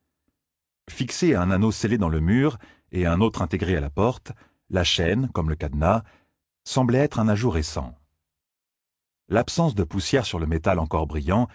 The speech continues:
acheva de convaincre Egwene que c'était bien le cas. « Un cadenas ! » s'écria Ninévé.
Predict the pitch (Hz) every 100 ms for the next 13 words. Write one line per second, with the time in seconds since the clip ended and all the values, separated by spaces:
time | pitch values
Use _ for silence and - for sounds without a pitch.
0 | - 110 - 147 127 107 95 110 - 95
1 | 85 92 92 87 82 80 73 69 67 64
2 | - _ _ _ _ _ - 202 233 202
3 | 202 160 - _ _ _ _ _ - 104
4 | - 98 90 82 76 69 71 62